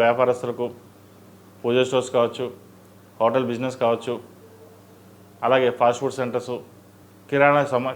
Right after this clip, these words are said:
కిరాణాకు సంబంధించిన సూపర్ మార్కెట్స్ కావచ్చు, వీరికి ఈ వారం బాగానే ఉందని చెప్పొచ్చు. లాభాల మటుకి బాగానే ఉంటాయి వీళ్ళకి. అయితే వచ్చిన లాభాన్ని జాగ్రత్తగా సద్వినియోగపరచుకోవడం అనేది చెప్పదగిన సూచన. భార్యాభర్తల మధ్య చిన్నపాటి విభేదాలు ఉండే అవకాశం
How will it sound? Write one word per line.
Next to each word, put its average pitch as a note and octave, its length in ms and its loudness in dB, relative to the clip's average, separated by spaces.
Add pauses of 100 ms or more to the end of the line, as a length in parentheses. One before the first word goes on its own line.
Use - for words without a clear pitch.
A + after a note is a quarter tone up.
కిరాణాకు C#3 380 2
సంబంధించిన B2 400 -4 (440)
సూపర్ C3 280 2
మార్కెట్స్ B2 340 -2
కావచ్చు, A2+ 260 -4 (520)
వీరికి C#3 260 -4
ఈ - 80 4
వారం B2 240 6 (360)
బాగానే B2 260 4
ఉందని A#2 240 -2
చెప్పొచ్చు. G#2+ 340 -6 (540)
లాభాల C3 380 6
మటుకి B2 320 -4 (480)
బాగానే A2 300 2
ఉంటాయి F#2+ 220 -8
వీళ్ళకి. F2 260 -16 (540)
అయితే C3 180 -2 (540)
వచ్చిన F3+ 360 -4
లాభాన్ని C#3+ 460 4 (480)
జాగ్రత్తగా C3+ 420 4 (180)
సద్వినియోగపరచుకోవడం B2+ 800 -2
అనేది A2+ 180 -6 (420)
చెప్పదగిన A#2+ 480 -2
సూచన. F#2 260 -10 (400)
భార్యాభర్తల C#3+ 520 2
మధ్య C3 160 0 (560)
చిన్నపాటి C3+ 420 0
విభేదాలు C3 360 2
ఉండే B2+ 140 0
అవకాశం B2+ 320 0